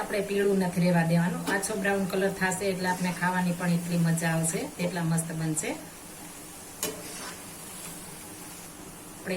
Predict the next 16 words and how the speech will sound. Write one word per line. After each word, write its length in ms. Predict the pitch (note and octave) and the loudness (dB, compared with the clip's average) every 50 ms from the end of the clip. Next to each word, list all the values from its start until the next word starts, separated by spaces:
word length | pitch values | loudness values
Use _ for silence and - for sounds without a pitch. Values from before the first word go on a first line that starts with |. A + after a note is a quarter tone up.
| F3+ | 0
એકદમ 280 | F3 F3 E3+ F#3 G3 G3 F#3+ - | 0 0 2 2 4 4 4 2
સરસ 300 | F#3+ F3 F3 F3 E3+ - E3+ | 2 4 4 4 4 4 2
આછો 200 | E3 E3+ - - E3 D#3+ | 2 2 2 2 2 2
બ્રાઉન 220 | D#3+ D#3+ D#3+ D#3+ D#3+ - | 2 2 2 2 2 2
થઈ 140 | - D#3+ D3+ D#3 | 0 -2 0 0
ગયા 180 | D#3 D#3+ D#3 - | 0 0 0 0
છે, 80 | G#3+ A#3 - | -2 -2 0
તો 40 | - F3+ | 2 2
આ 60 | F#3 F3+ F3+ | 4 4 2
રીતના 320 | F3+ - - F3+ F3 E3+ E3+ | 0 -2 0 2 4 4 4
આપણે 240 | E3 - E3+ E3+ F3 F3+ F3 E3+ E3 D#3+ | 4 4 4 4 6 6 6 6 4 4
ચડવા 300 | E3+ E3 D#3 D#3 D#3 D3+ D3+ D#3+ | 2 0 0 2 0 0 0 0
દેવાના 360 | D#3 D3+ D3+ D3 D3+ D#3 D3+ - | -2 0 -2 -2 -2 -2 -2 0
છે. 80 | F#3+ A3+ | 0 0
આપણે 880 | D4 - - - - - - - - - - - - - - F3 E3+ E3 E3 | 0 -2 -4 -12 -12 -14 -14 -12 -12 -12 -12 -14 -16 -12 -6 -2 0 2 4
બહાર 160 | D#3+ D#3+ D#3 | 4 4 4